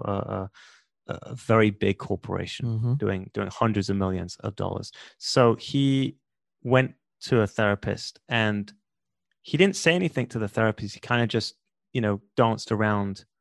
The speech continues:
Speaker 1: the real elephant in the room, like, his issue. And the therapist kinda said, "Were you, were you sexually, you know, abused when you were a child?"
Speaker 2: Right.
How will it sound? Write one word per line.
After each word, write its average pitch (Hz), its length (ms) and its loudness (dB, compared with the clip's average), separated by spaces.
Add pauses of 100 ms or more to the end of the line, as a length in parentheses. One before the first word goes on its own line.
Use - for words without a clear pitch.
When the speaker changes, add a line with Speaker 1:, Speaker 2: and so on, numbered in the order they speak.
(880)
Speaker 1:
the 120 100 6
real 110 360 4
elephant 107 400 0
in 104 160 -2
the 101 80 0
room, 107 180 0
like, 104 140 -2
his 104 180 -4
issue. 101 420 -2 (500)
And 123 100 2
the 120 80 0
therapist 151 400 2
kinda 117 180 0
said, 101 240 -2 (160)
"Were 117 120 2
you, 135 440 0 (320)
were 117 80 -4
you 120 120 0
sexually, 107 760 -2 (840)
you 113 80 2
know, 98 100 2
abused 104 760 0 (180)
when 101 200 0
you 95 160 0
were 98 80 -2
a 98 60 -6
child?" 120 480 0 (520)
Speaker 2:
Right. 95 200 -20